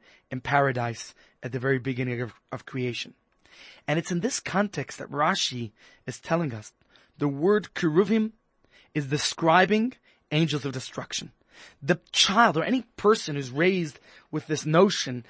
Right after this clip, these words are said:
that there's nothing off limits to them, that there's nothing more important in their life than what they desire, than their lusts,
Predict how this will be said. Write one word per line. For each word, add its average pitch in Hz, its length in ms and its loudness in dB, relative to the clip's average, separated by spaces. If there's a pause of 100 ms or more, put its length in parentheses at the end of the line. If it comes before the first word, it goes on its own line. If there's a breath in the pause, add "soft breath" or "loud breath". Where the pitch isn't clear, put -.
(120 soft breath)
that 143 140 -6
there's 147 140 -2
nothing 180 340 0
off 170 200 -2
limits 160 320 -2
to - 80 -18
them, 123 180 -14 (560 soft breath)
that 165 120 2
there's 185 160 4
nothing 214 420 4
more 202 160 6
important 190 600 2
in 175 80 2
their 190 160 4
life 180 340 4
than 165 140 -2
what 156 200 0
they 175 200 4
desire, 175 480 4
than 156 140 0
their 175 160 2
lusts, 170 440 2